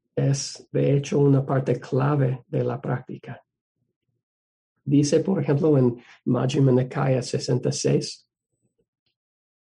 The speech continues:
lo siguiente, "Eso es lo que se llama el placer de la meditación, el placer del aislamiento para meditar,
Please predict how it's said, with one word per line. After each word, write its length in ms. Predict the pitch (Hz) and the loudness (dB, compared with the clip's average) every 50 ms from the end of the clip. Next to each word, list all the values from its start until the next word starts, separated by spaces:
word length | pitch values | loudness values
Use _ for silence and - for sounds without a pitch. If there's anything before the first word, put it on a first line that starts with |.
| _ _ _ | _ _ _
lo 100 | 139 139 | -4 -4
siguiente, 760 | - - 143 147 160 139 139 143 151 143 143 - 127 - - _ _ _ _ _ _ _ - - _ _ _ _ _ _ _ _ _ _ _ _ _ _ _ _ _ | -2 -4 -4 -2 0 2 4 4 4 2 2 -2 -4 -6 -8 _ _ _ _ _ _ _ -20 -20 _ _ _ _ _ _ _ _ _ _ _ _ _ _ _ _ _
"Eso 560 | - 151 160 - - - 165 170 156 - - _ _ _ _ | -2 -2 -2 -2 -4 -6 -6 -8 -8 -12 -18 _ _ _ _
es 400 | - 139 139 139 - - - - - | 0 0 0 0 -2 -6 -10 -6 -2
lo 160 | 139 139 135 | 0 0 2
que 140 | 135 165 143 | 2 0 0
se 200 | - - 143 131 | 2 2 2 2
llama 360 | 135 131 135 135 139 135 135 | 2 2 2 2 0 0 0
el 220 | - 143 135 139 - | 0 0 -2 -2 -4
placer 840 | - - 143 123 127 - - - 143 139 143 139 139 143 139 - - _ _ _ _ _ | -4 -4 -4 -4 -2 -4 -4 -4 -2 0 0 0 0 -2 -4 -8 -14 _ _ _ _ _
de 300 | 349 294 220 156 - 131 | -16 -10 -6 -2 0 0
la 120 | 127 127 123 | 2 2 2
meditación, 880 | 123 127 127 127 127 - 139 120 - - 131 127 135 131 120 120 - _ _ _ | 2 2 2 0 0 -2 -4 -6 -4 -2 0 0 0 0 -2 -4 -10 _ _ _
el 260 | _ - 139 135 131 - | _ -6 -4 -4 -4 -4
placer 760 | - - 123 123 - - - 147 143 143 135 135 139 139 - _ _ _ _ _ _ _ _ _ _ _ _ _ _ _ _ _ _ _ _ _ _ _ _ _ _ _ _ _ _ _ _ _ | -4 -4 -4 -4 -4 -4 -2 0 2 2 2 2 0 -4 -8 _ _ _ _ _ _ _ _ _ _ _ _ _ _ _ _ _ _ _ _ _ _ _ _ _ _ _ _ _ _ _ _ _
del 240 | 139 135 135 139 | 0 0 0 2
aislamiento 960 | - 139 131 135 - - 139 131 127 131 127 127 131 139 139 139 139 120 120 - | 2 0 0 0 0 -2 0 2 4 4 4 4 4 2 2 0 -2 -6 -6 -6
para 240 | 127 127 127 127 | -6 -6 -4 -2
meditar, 720 | 127 123 123 123 120 123 123 - - 139 123 120 120 - | 0 0 0 0 0 -2 -2 -4 -6 -6 -6 -6 -8 -10